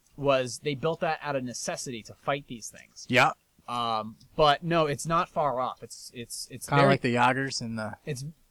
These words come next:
Speaker 1: the, oh, the Jaeger
Speaker 2: the
Speaker 1: program?
Speaker 2: Jaeger program?
Speaker 1: I
Speaker 2: Yeah,
Speaker 1: have some news
Speaker 2: Jaeger.
Speaker 1: coming up with that. But, uh,
Speaker 2: Oh,
Speaker 1: no,
Speaker 2: we
Speaker 1: it's,
Speaker 2: got a
Speaker 1: it's,
Speaker 2: sequel?
Speaker 1: uh, it's, it's built mainly out of, most of the stuff's built ma-, mainly out of necessity. It has a very Command and Conquer type feel to it.
Speaker 2: Cool.
Speaker 1: But, uh,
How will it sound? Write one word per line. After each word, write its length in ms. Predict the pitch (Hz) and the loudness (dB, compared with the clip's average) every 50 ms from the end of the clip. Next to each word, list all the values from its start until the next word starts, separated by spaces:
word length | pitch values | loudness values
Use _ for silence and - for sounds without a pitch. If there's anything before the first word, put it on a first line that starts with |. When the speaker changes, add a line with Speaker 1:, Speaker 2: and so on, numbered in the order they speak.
| _ - | _ -16
Speaker 1:
the, 300 | 175 135 127 123 127 143 127 | -12 -10 -8 -8 -8 -8 -6
oh, 80 | 127 117 | -6 -6
the 100 | 160 190 | -6 -6
Jaeger 260 | 185 107 117 120 131 | -6 -6 -6 -6 -6
Speaker 2:
the 20 | - | -4
Speaker 1:
program? 240 | - 143 135 113 123 | -2 0 2 4 6
Speaker 2:
Jaeger 280 | 123 127 123 139 135 | 6 6 6 4 2
program? 480 | - 160 147 - 135 127 135 131 135 123 | 2 2 2 2 4 4 4 4 4 2
Speaker 1:
I 40 | - | 0
Speaker 2:
Yeah, 20 | |
Speaker 1:
have 100 | 139 101 | -2 0
some 40 | 101 104 101 104 | 2 4 4 4
news 0 | 107 104 | 4 4
Speaker 2:
Jaeger. 40 | 107 | 2
Speaker 1:
coming 160 | 107 117 117 | 0 -2 -2
up 100 | 110 - | -2 0
with 100 | - - | 0 -2
that. 240 | - 110 110 98 - _ - | -2 -2 -8 -8 -10 _ 0
But, 180 | 139 127 131 | 2 2 4
uh, 100 | 131 127 127 | 4 4 6
Speaker 2:
Oh, 60 | 123 | 6
Speaker 1:
no, 120 | 131 135 135 | 8 8 8
Speaker 2:
we 60 | 143 | 8
Speaker 1:
it's, 60 | 143 147 | 10 8
Speaker 2:
got 60 | 143 | 8
a 40 | 135 | 8
Speaker 1:
it's, 80 | 170 160 | 8 8
Speaker 2:
sequel? 480 | 175 165 - 185 180 180 190 190 - _ - 170 165 - | 6 6 8 10 10 10 8 8 4 _ -14 -14 -2 2
Speaker 1:
uh, 240 | 151 143 143 139 131 127 | 6 6 6 6 6 2
it's, 180 | 147 139 - - | -2 -6 -6 -8
it's 160 | 156 135 120 | -10 -10 -6
built 260 | 123 185 220 240 165 | -2 0 0 0 0
mainly 500 | 175 175 180 190 190 185 185 180 165 160 | -2 -6 -6 -4 -4 -4 -4 -4 -6 -8
out 180 | - 147 147 143 | -8 -6 -4 -4
of, 200 | 143 139 127 123 120 - - - | -2 -4 -4 -6 -10 -14 -12 -6
most 200 | 156 185 220 - | -4 -4 -4 -4
of 40 | |
the 60 | 233 214 | -6 -4
stuff's 180 | - 208 156 | -4 -4 -4
built 200 | 151 190 185 - 156 | -4 -8 -10 -8 -8
ma-, 120 | 156 165 - 180 | -10 -10 -8 -8
mainly 280 | 165 160 170 170 160 | -8 -8 -6 -4 -4
out 60 | 151 | -4
of 40 | 143 | -4
necessity. 520 | 135 120 - 156 147 - - 190 180 175 156 | -6 -8 -8 -8 -10 -8 -8 -6 -4 -4 -2
It 20 | |
has 100 | 143 135 | -2 -2
a 40 | 139 | -2
very 180 | 156 165 160 151 | -2 -2 -4 -4
Command 320 | - - 143 143 147 143 | -6 -8 -8 -6 -6 -6
and 80 | 135 120 | -8 -8
Conquer 320 | - 135 127 127 - 143 | -8 -8 -8 -8 -10 -12
type 220 | - - 117 - _ | -10 -8 -10 -10 _
feel 220 | - 123 120 127 127 | -8 -6 -6 -6 -6
to 220 | - 160 156 156 | -4 -4 -2 -2
it. 120 | 156 - _ _ _ | -2 -4 _ _ _
Speaker 2:
Cool. 380 | - - 123 120 127 131 117 - | 0 4 4 6 6 6 4 4
Speaker 1:
But, 200 | - 147 143 139 135 | 6 6 6 8 8
uh, 260 | 135 131 123 123 | 6 4 2 2